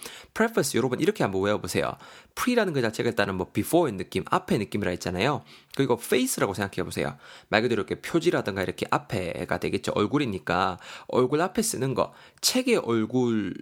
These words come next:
그러니까는 즉 책의 앞부분에 쓰는 거 여러분 뭐냐면은 그 서문 되겠습니다. 여러분 서문. 미리 이제 그 뭐 "이렇게, 이렇게, 이렇게 해서 이렇게, 이렇게 책을 씁니다."라고 한 다음에 뭐 목차 나오고 진짜 본론으로 들어가잖아요. 그런 것처럼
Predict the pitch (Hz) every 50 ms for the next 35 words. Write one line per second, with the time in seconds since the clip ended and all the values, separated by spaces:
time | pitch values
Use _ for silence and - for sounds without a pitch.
0 | - _ - - - 107 95 87 101 - - - 104 95 90 - 107 - - -
1 | - 208 - - - - - - 131 131 165 202 190 135 - 104 113 120 107 98
2 | - 95 92 98 92 90 95 113 139 156 147 117 98 95 92 92 104 117 110 92
3 | 95 - - - - - - - _ - - 92 87 - - - 175 196 220 254
4 | 233 165 101 98 - - 107 90 - - 90 - - - - 113 117 113 120 117
5 | 95 - - _ _ _ _ _ _ _ _ _ _ - - - - 117 123 143
6 | 160 139 107 95 90 95 - - 92 90 - - 110 127 - - 117 110 110 110
7 | - 107 104 107 - 104 92 101 85 107 113 - 117 107 - - - - - 117
8 | 113 - - - 120 120 120 113 - 92 87 87 90 92 101 101 - - - -
9 | - - 101 95 107 104 101 95 90 95 95 92 90 95 113 135 120 98 87 90
10 | 90 90 - - - 123 104 90 87 87 - 127 143 147 - - - _ - -
11 | 82 85 76 80 - - - 101 104 104 110 110 110 104 92 - - 98 95 95
12 | 92 104 113 110 90 92 113 160 160 - - - - - 160 156 120 - - 120
13 | 143 135